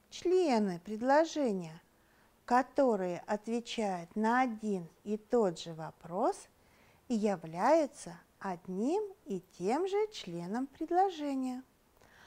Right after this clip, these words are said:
относятся к одному и тому же члену предложения и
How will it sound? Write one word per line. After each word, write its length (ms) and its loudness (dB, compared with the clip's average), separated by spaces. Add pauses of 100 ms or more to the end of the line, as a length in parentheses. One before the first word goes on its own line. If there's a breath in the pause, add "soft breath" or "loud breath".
(360 loud breath)
относятся 960 0
к 60 -8
одному 720 -2 (240)
и 140 -4
тому 600 -2
же 200 -8 (420 soft breath)
члену 440 -6
предложения 1000 -2 (560 soft breath)
и 260 2